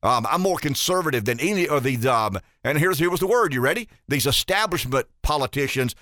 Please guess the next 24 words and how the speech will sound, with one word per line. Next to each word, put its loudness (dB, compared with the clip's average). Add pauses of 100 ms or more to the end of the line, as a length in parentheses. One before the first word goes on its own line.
(140)
like 2
Andre 0
Bauer, -2
like 0
Henry 0
McMaster, -2 (240)
like 2
Gresham 0
Barrett. -4 (280)
I'm 2
different. -2 (140)
Not 2
only 2
am 0
I 0
an -2
Indian 0
female, -2 (160)
or 2
a, 0
you -2
know, 2
female 0
Indian, 0